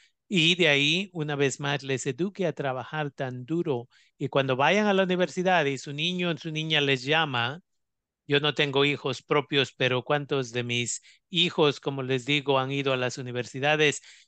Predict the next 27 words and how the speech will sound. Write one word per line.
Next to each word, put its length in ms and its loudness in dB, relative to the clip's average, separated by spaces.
Y 440 2
siempre 340 0
me 100 2
voy 180 4
a 20 6
acordar 420 0
de 80 -2
una 220 -2
de 100 -2
mis 200 -8
estudiantes 600 -2
que 160 -4
se 160 -8
fue 320 2
a 80 2
Los 260 -4
Ángeles, 640 -4
a 80 0
la 80 2
Universidad 580 0
de 300 -2
Los 220 0
Ángeles, 600 -2
U 200 -2
C 240 -2
L 160 2
A, 260 2